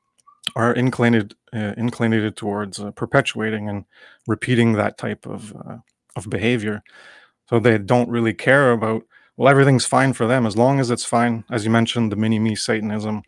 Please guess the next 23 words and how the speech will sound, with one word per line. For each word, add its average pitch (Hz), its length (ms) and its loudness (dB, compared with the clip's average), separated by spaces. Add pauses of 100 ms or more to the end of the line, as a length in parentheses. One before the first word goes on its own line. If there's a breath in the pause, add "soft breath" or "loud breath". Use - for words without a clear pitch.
(340 soft breath)
if - 180 -16
it's - 120 -8
fine 123 260 2
for 113 140 -6
them, 131 320 0 (540 soft breath)
then 120 240 6
they're 120 80 4
not 127 160 4
gonna 127 180 0
really 123 200 2
care 127 240 4
to 117 60 0
look 113 240 -4
beyond 113 500 2
their 107 480 -4 (140)
little 117 320 0
bubble 117 560 4 (500)
of 110 240 2
reality, 107 460 0
their 104 160 -2
bubble 107 280 2
of 101 140 -4
perception, 110 680 -6